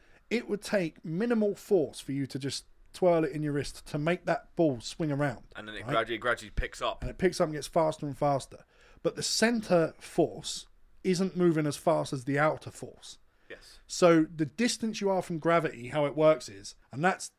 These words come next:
Speaker 1: the distance from you are from the gravity point further away, the time goes faster and slows down.
Speaker 2: Yeah.
Speaker 1: Which,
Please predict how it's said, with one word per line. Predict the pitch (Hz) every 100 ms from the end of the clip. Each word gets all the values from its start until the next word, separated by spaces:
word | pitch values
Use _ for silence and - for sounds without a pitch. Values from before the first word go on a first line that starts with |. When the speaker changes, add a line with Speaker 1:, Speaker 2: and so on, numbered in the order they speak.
| -
Speaker 1:
the |
distance | 139 202 - 196 165
from | - 151
you | 180 185
are | 143
from | 143 143
the |
gravity | 131 160 147 127
point | - 127 123 - - - _ -
further | - 170 143
away, | 135 175 156 143 - _
the |
time | - - 160 135 131
goes | 139 127
faster | - 151 143 135 120
and | 117
slows | 113 147 123
down. | - 139 107
Speaker 2:
Yeah. | 131
Speaker 1:
Which, | - -